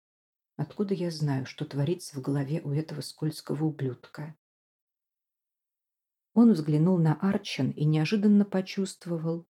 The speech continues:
как в нём поднимается тёплая волна нежности. Держись, милая девочка.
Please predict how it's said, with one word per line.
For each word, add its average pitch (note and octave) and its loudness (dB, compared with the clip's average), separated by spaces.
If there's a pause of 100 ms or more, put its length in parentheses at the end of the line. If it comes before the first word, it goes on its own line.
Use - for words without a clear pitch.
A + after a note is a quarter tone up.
(160)
как D#3+ -2
в C#3 0
нём F#3 4
поднимается D3 0
тёплая E3 -2
волна C#3 0
нежности. C#3 -4 (2750)
Держись, F3 -4
милая D#3 -2
девочка. D3+ -10